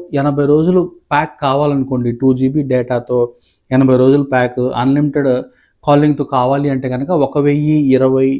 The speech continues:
తొమ్మిది రూపాయలు చెల్లించాల్సి ఉంటుంది. అదే మనం Jio-లో చూసుకున్నాం అనుకోండి, అందులో వచ్చేసరికి ఎనిమిది వందల రూపాయలు అయితే చెల్లించాల్సి ఉంటుంది. అదే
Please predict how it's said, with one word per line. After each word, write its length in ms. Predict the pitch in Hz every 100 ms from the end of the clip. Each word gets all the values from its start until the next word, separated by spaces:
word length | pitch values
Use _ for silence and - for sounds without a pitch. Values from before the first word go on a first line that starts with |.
| - -
తొమ్మిది 320 | 131 131 123
రూపాయలు 340 | 127 123 160 156
చెల్లించాల్సి 580 | 131 127 123 127 123 127
ఉంటుంది. 420 | 107 101 95 87 _ _ _ _ _ _
అదే 280 | 131 156 190 190 190 - _ -
మనం 180 | 143 147 131
Jio-లో 340 | 135 156 185 185
చూసుకున్నాం 420 | 156 - 151 147 135
అనుకోండి, 420 | 123 123 113 113 110 - _ _ _ -
అందులో 280 | 147 180 196
వచ్చేసరికి 580 | 190 165 151 135 139 226 185
ఎనిమిది 320 | 151 165 165
వందల 300 | 160 160 156 151 151 147
రూపాయలు 400 | 147 156 185 170
అయితే 140 | 165 196
చెల్లించాల్సి 560 | 156 139 143 139 135 127
ఉంటుంది. 320 | 107 104 95 92 _ _ _ _ _
అదే 300 | 131 135 185